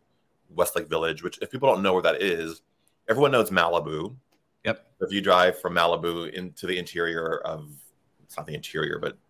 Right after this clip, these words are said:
Speaker 1: east of the coast, you end up in Westlake Village. And that's people, you know, Will Smith lives there. Heather Locklear lives there. It's a whole, like, a community outside of L A. Anyway, so I went back to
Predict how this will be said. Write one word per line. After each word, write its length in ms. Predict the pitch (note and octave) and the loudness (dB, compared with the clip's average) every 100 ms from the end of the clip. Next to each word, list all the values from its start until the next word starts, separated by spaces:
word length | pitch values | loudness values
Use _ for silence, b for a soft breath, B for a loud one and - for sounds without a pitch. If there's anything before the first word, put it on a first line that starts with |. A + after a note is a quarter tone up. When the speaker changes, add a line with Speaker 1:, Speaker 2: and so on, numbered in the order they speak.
| _ | _
Speaker 1:
east 280 | - G#2 - | 2 2 2
of 140 | - D#3 | -4 -4
the 60 | |
coast, 400 | - F3+ A3 - - | 2 2 2 -6 -8
you 200 | F2+ F2 | -4 -4
end 140 | F2 | -2
up 160 | D#2+ D#2+ | -2 -4
in 180 | D#2+ - _ | -8 -12 _
Westlake 300 | F#2 - D#2 | -2 -2 -4
Village. 300 | D2+ D2+ D2+ | -6 -8 -6
And 80 | F2 | 0
that's 140 | F2 | 0
people, 220 | - F#2+ D2 b b | -2 -12 -12 b b
you 60 | G#2+ | 4
know, 300 | G2 F2 E2+ _ _ | 6 6 0 _ _
Will 160 | G2+ A2 | 2 2
Smith 300 | A2 F2+ D#2+ | 2 -2 -2
lives 220 | D#2 D2+ | -10 -6
there. 280 | D2+ D#2 - | -4 -4 -4
Heather 140 | F#2+ | 0
Locklear 380 | F#2 E2 - E2 | 2 2 0 -8
lives 260 | D#2 E2 D2 | -8 -10 -10
there. 180 | - - | -12 -12
It's 120 | - | -14
a 40 | |
whole, 440 | F2+ F2 F2+ E2+ - | -6 -2 0 -2 -8
like, 100 | - | -14
a 40 | |
community 640 | - - F#2+ D#2+ D2+ D2+ D2 _ _ _ E2 | -12 -6 -4 -2 -4 -6 -10 _ _ _ -6
outside 340 | E2 D#2 D#2 | -2 -2 -2
of 80 | - | -2
L 140 | - | -4
A. 80 | - - _ _ b b b b _ | -4 -6 _ _ b b b b _
Anyway, 340 | D3+ A#2+ G#2+ - B B | 8 8 8 2 B B
so 140 | - | 6
I 60 | B2+ | 6
went 200 | C#3 C3+ | 6 6
back 260 | A2+ A2 - | 6 6 -2
to 840 | - A2+ A2 G#2+ G#2 G2 G2 G2 | -4 -2 0 0 -2 -4 -6 -10